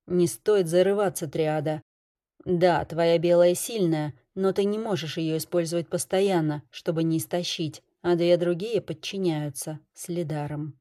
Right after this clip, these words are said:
Мне. Поэтому не провоцируй меня». «Что тебе нужно от меня?» Кое-как выдохнула.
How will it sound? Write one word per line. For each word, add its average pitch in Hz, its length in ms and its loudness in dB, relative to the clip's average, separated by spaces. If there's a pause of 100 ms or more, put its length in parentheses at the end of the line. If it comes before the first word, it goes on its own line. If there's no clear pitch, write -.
(140)
Мне. 175 500 -2 (340)
Поэтому 170 440 2
не 180 140 2
провоцируй 190 580 0
меня». 147 400 -4 (1000)
«Что - 340 -2
тебе 185 280 -4
нужно 165 440 -2
от - 140 -8
меня?» 175 440 0 (540)
Кое-как 170 440 -2
выдохнула. 160 680 -2